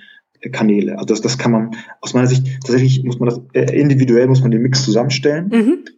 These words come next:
Speaker 1: Da kann ich tatsächlich keine, keine Wertung abgeben. Also es kommt tatsächlich drauf an.
Speaker 2: Okay, super.
Speaker 1: Also in Großunternehmen beispielsweise, da schafft man es ja halt einfach nicht, äh, mit jedem zu sprechen. Also da, von daher, äh, gibt es dann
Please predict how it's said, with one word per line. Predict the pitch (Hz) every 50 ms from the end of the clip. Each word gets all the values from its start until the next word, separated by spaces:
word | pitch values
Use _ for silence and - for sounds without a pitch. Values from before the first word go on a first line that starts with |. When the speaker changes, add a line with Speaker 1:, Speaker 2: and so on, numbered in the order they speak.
| _ _ _ _ _ _ _ -
Speaker 1:
Da | - 104
kann | - - - 107
ich | 101 -
tatsächlich | - 101 107 - 104 -
keine, | - - 98 101 98 98 98 98 - - _ _ _
keine | - - 98 95 92
Wertung | 104 104 101 104 104
abgeben. | 117 113 - - 104 98 90 95
Also | 95 90 92
es | 92 - -
kommt | - 120 123 131 -
tatsächlich | - 107 117 123 131 - -
drauf | - 107 104 101
an. | 101 90 85 - - _ -
Speaker 2:
Okay, | 330 277 277 262 240 220
super. | 170 214 254 247 - 185 165 - - _ _ _ _ _ _ _ _ -
Speaker 1:
Also | 131 131
in | 131
Großunternehmen | 131 143 170 170 - 123 123 123 127 127 -
beispielsweise, | 127 131 - 127 110 - 117 120 113 113 117 117 - - - - - _ _ _ _ -
da | 117 110
schafft | - - 143 139 135 -
man | 110 104 107
es | 98 -
ja | 110 101 98
halt | 101 -
einfach | - 110 104 101 - -
nicht, | 101 107 110 - - - -
äh, | 113 104 101 98 - 107
mit | - - 101 - 107 101 104
jedem | 110 107 104
zu | 98 104
sprechen. | 101 - - 110 117 127 - - -
Also | - - -
da, | 101 98 -
von | - 110 104
daher, | 104 104 104 107 104 - - - - - -
äh, |
gibt | - 107 - - -
es | 107 -
dann | - 95